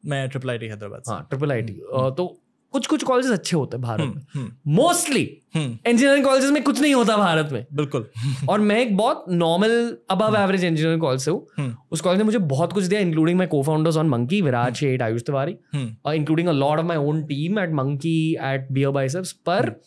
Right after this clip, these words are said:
Speaker 2: बहुत कुछ झेला है कॉलेज में।
Speaker 1: हम्म।
Speaker 2: मतलब, जब मैंने इंजीनियरिंग में शुरुआत की थी, मुझे लगा कि यार, मैं फिजिक्स में बहुत अच्छा हूँ, मैथ्स में बहुत अच्छा हूँ,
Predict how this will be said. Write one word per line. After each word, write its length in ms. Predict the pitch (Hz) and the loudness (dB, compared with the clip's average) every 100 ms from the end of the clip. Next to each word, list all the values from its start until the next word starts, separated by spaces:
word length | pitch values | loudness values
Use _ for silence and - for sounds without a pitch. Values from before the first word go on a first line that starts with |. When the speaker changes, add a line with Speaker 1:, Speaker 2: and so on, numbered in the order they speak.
| _ _ _ _ _ _ - | _ _ _ _ _ _ -6
Speaker 2:
बहुत 280 | 127 151 175 | -2 0 0
कुछ 140 | 226 | 0
झेला 260 | 175 175 180 | 2 2 2
है 80 | |
कॉलेज 340 | 175 180 165 143 | 2 0 0 -2
में। 220 | 139 104 - - | -4 -8 -12 -10
Speaker 1:
हम्म। 240 | 139 120 120 _ _ _ _ _ | -8 -8 -14 _ _ _ _ _
Speaker 2:
मतलब, 260 | 147 151 202 | -6 -4 -2
जब 180 | 156 170 | 0 0
मैंने 240 | 185 214 | 0 0
इंजीनियरिंग 460 | 165 170 190 202 220 | 0 0 0 0 0
में 80 | 247 | 0
शुरुआत 500 | - 165 156 180 196 | 0 2 2 0 0
की 120 | 226 | 0
थी, 80 | 262 | 2
मुझे 160 | 214 | 2
लगा 260 | 208 220 254 | 2 2 0
कि 260 | 240 269 | 0 0
यार, 200 | 226 247 | 0 0
मैं 160 | 254 247 | 0 -2
फिजिक्स 340 | 247 196 208 | 0 0 0
में 80 | 226 | 0
बहुत 160 | 226 226 | 2 2
अच्छा 200 | 214 226 | 0 0
हूँ, 60 | |
मैथ्स 300 | 214 180 185 | 0 0 0
में 80 | 214 | 0
बहुत 140 | 220 214 | 0 0
अच्छा 260 | 208 - | -2 -2
हूँ, 140 | 294 | -2